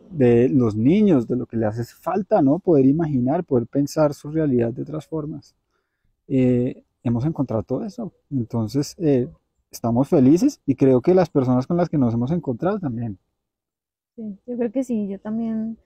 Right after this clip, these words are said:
Speaker 2: eh, se puede percibir que como que, "Guau, qué chévere poder tener estos talleres y estas actividades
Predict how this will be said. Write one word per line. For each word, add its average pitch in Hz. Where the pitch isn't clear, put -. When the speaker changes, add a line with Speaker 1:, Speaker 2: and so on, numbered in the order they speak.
Speaker 2:
eh, 226
se 220
puede 226
percibir 226
que 220
como 233
que, 190
"Guau, 202
qué 202
chévere 220
poder 208
tener 202
estos 208
talleres 196
y 196
estas 190
actividades 196